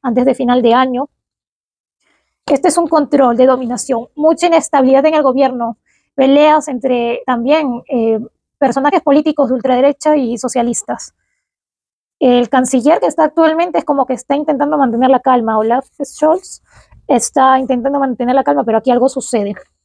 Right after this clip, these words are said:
Veo también que algunos van a querer renunciar, aquí veo como todo un conflicto en Alemania preocupante. Sí, y bueno, es la situación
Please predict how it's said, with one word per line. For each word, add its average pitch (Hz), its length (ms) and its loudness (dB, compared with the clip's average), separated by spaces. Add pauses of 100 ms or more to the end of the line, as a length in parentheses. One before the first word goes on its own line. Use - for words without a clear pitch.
(260)
Veo 254 140 2
también 294 300 2
que 294 80 0
algunos 285 380 2
van 302 120 2
a 311 60 0
querer 269 300 0
renunciar, 294 480 -2
aquí 262 140 -2
veo 262 100 2
como 277 240 -2
todo 254 100 -4
un 285 100 -6
conflicto 285 600 -2
en 214 180 0
Alemania 226 560 -2
preocupante. 226 680 -4 (960)
Sí, - 500 -2 (960)
y 247 120 0
bueno, 220 400 -2 (200)
es 226 80 -8
la 285 80 0
situación 262 680 2